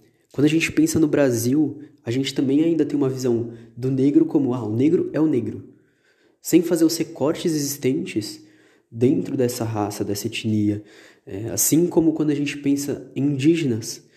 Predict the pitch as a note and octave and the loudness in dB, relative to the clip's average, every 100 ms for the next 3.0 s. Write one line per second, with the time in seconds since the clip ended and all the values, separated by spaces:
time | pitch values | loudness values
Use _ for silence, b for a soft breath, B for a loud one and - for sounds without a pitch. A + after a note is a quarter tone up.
0 | b b b C3+ D3 B2 B2 B2 F3 F3+ | b b b -6 -2 2 2 4 2 2
1 | F3+ E3+ E3 - - - D#3+ D#3+ - D#3 | 2 2 0 -4 -10 -4 -2 -2 -6 -2
2 | E3 D#3+ D3+ D3 D#3 D3+ - A#2 D#3+ - | 0 0 -2 -2 -2 -2 -2 -2 -2 -6